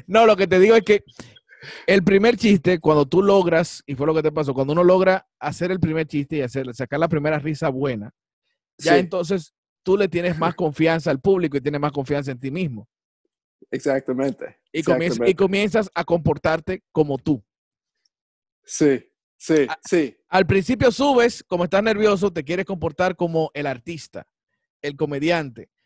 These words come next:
Speaker 1: pero inmediatamente la gente se ríe, te comienzas a, te empiezas a comportar como eres tú de verdad.
Speaker 2: Sí.
Speaker 1: Porque ya tienes confianza con el público.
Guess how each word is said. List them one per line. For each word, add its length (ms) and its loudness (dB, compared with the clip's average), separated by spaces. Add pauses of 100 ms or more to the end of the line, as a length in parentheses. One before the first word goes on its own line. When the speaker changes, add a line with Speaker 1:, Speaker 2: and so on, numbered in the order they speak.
(160)
Speaker 1:
pero 180 -2
inmediatamente 640 -2
la 80 0
gente 220 -2
se 140 0
ríe, 360 -2 (180)
te 160 -10 (140)
comienzas 580 -2
a, 160 -12
te 120 -12
empiezas 360 -8
a 60 -6
comportar 480 -6
como 220 -6
eres 200 -4
tú 140 0
de 100 2
verdad. 300 -4 (880)
Speaker 2:
Sí. 300 -8 (160)
Speaker 1:
Porque 240 -10
ya 120 -6
tienes 220 -6
confianza 480 -6
con 140 -12
el 60 -12
público. 480 -4